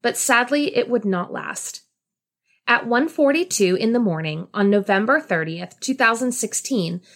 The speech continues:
Kimberly called nine one one. She told the dispatcher that her husband had shot himself with a Winchester rifle. When officers arrived at the home, they found Michael in bed with a single gunshot wound to the chest.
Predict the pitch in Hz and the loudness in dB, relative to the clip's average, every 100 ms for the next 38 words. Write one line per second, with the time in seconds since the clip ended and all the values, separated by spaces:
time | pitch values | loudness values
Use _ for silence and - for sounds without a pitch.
0 | _ - 277 277 302 320 302 226 202 202 | _ -2 0 2 0 -2 -4 0 0 2
1 | 185 180 180 175 160 170 196 _ _ _ | 2 2 2 0 -2 -6 -14 _ _ _
2 | _ _ - 302 302 - 285 285 381 220 | _ _ -4 -2 -2 2 2 4 2 2
3 | 196 - 175 - 190 175 190 190 220 - | 0 -2 -4 -4 -4 0 0 -2 -2 0
4 | 285 277 320 - 220 - 277 254 220 196 | 0 -2 -6 -4 -4 0 2 0 0 -4
5 | - 165 170 - 208 202 196 214 214 220 | -2 -6 -6 -4 -2 0 0 -2 -2 -6
6 | - 220 196 180 180 - - _ _ _ | -6 -6 -2 -2 -2 -10 -12 _ _ _
7 | _ _ _ _ - 262 - 240 330 330 | _ _ _ _ 0 0 0 -4 -4 0
8 | 349 359 311 214 214 269 269 254 220 170 | 0 2 2 2 2 0 -2 -2 0 -2
9 | 190 - _ - 254 254 247 254 302 247 | -4 -10 _ 0 0 4 2 4 2 2
10 | 214 247 247 220 254 208 160 160 - 208 | 0 2 0 2 0 2 0 0 -4 -4
11 | 185 - 247 226 254 240 208 196 196 214 | -2 -2 -2 2 2 2 2 0 2 0
12 | 214 202 190 185 196 185 - 147 - - | 0 2 2 0 -4 -4 -2 -4 -6 -12